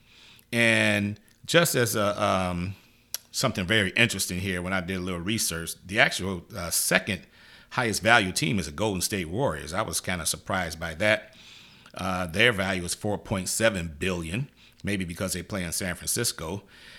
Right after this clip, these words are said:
And the Lakers come in at number three at four point six billion dollars. And, um, and i-, if you wanna know the, the, the last place team as far <laughs> as valuation, I ju-,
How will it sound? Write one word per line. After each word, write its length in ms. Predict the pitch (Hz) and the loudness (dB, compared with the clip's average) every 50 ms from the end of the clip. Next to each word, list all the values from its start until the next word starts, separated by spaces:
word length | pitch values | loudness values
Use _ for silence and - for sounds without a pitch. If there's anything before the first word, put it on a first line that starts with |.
| - - _ _ | -20 -20 _ _
And 300 | 104 104 107 104 98 95 | -2 0 0 0 0 -2
the 60 | 95 | 0
Lakers 340 | 90 110 - - 101 95 - | 0 0 -2 0 -4 -6 -4
come 220 | - - 107 101 | -2 -2 -2 0
in 120 | 101 98 95 | 0 -2 -2
at 80 | 92 | -2
number 220 | 95 101 92 82 85 | -2 -2 -2 -4 -6
three 380 | - - 113 110 101 98 95 | -8 -4 -2 0 0 0 -2
at 180 | - 87 82 - | -2 -8 -8 -8
four 260 | - - 104 101 92 | -8 -6 -6 -6 -6
point 340 | - - - 98 90 85 - | -6 -6 -6 -6 -4 -2 -2
six 500 | - - - 117 - - - - - - _ _ _ _ _ - 76 80 80 | -2 0 0 -2 -2 -4 -6 -6 -6 -10 _ _ _ _ _ -18 -16 -8 0
billion 520 | 82 120 110 98 92 85 85 87 85 90 87 - _ _ - - 76 | 2 2 2 2 0 -2 -4 -6 -6 -8 -10 -12 _ _ -20 -10 0
dollars. 520 | 87 104 113 - - - - - - - - - _ _ _ - - - - - - - - - - - - - - | 4 4 4 4 2 -4 -8 -8 -10 -10 -10 -20 _ _ _ -20 -20 -20 -20 -20 -20 -20 -20 -20 -20 -20 -20 -8 -4
And, 400 | 98 95 95 90 90 87 82 95 | -2 -2 0 0 -2 -2 -4 -2
um, 480 | 95 92 92 90 90 87 85 85 95 - - - _ _ - - _ _ | -2 -2 -2 -2 -2 -2 -4 -6 -8 -10 -16 -20 _ _ -18 -18 _ _
and 220 | 107 101 101 92 | -4 -4 -4 -2
i-, 40 | 98 | -4
if 220 | 101 101 98 95 | -4 -4 -4 -4
you 100 | 101 101 | -2 0
wanna 200 | 107 123 117 107 | 0 2 2 2
know 260 | 104 104 104 104 101 | 2 2 2 2 2
the, 280 | 98 90 98 92 92 95 | 0 -2 -2 -2 -2 -4
the, 300 | 82 82 87 85 85 85 82 - | -4 -6 -6 -6 -6 -8 -10 -10
the 100 | - 85 | -12 -10
last 460 | 80 82 87 101 113 113 110 - - - | -8 -4 4 6 6 6 6 4 0 -2
place 240 | - 98 95 - | -2 -2 -2 -2
team 320 | - - 113 110 98 90 82 | -4 -4 -4 -2 -2 -2 -4
as 80 | 76 | -4
far 160 | - - 98 - - | -6 -6 -6 -8 -6
<laughs> 80 | - | -6
as 100 | - 90 | -6 -8
valuation, 680 | 78 78 82 101 101 98 90 82 85 95 98 95 - 82 | -8 -4 -2 0 2 2 0 0 -2 -2 -2 -2 -2 -4
I 60 | 73 78 | -6 -8
ju-, 120 | 76 78 | -10 -10